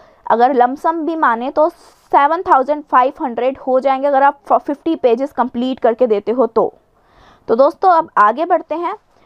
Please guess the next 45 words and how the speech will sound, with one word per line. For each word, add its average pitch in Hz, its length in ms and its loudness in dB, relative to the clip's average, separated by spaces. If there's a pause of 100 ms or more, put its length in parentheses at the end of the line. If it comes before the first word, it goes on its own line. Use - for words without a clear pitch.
(200)
और, 240 360 2 (1040)
और 214 140 2
इसका 339 360 -4
जो 415 140 -4
joining 240 480 -2
process 247 500 0
है, 320 200 -4 (200)
आगे 233 220 2
बढ़ने 277 260 -2
से 302 100 -6
पहले 233 240 0
मैं 262 120 -4
आपको 254 200 -4
joining 226 340 -2
process 330 280 -4
बताना 254 320 -4
चाहूँगी। 240 300 -6
सिर्फ 311 220 -4
आपको, 294 280 0 (440)
अ, 196 300 2 (400)
फिफ्टी - 280 -4
रुपीज़ 359 300 -4
के 330 100 -2
stamp 277 320 -2
paper 285 240 0
पे 247 240 -2 (240)
simple 330 400 0
joining 269 380 -2
process 247 600 -2 (200)
करके 247 280 0
उनको 277 260 0
देना 233 300 -2
है 285 140 -4
ताकि 269 240 -4
उनके 240 160 -8
पास 269 140 -4
proof 330 320 -4
रहे 339 160 2
कि 311 100 -4
आप 262 200 2
उनका 247 180 -4
काम 233 340 0
कर 220 180 -2
रहे 139 140 -6
हैं। 127 180 -16